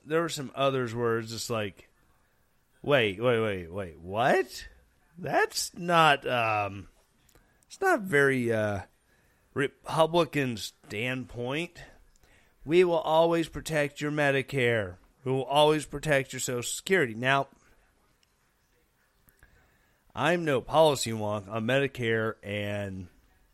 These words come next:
Social Security. I'll say that right now.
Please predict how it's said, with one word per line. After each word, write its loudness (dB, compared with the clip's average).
Social -2
Security. 0
I'll -6
say -4
that 6
right -2
now. -6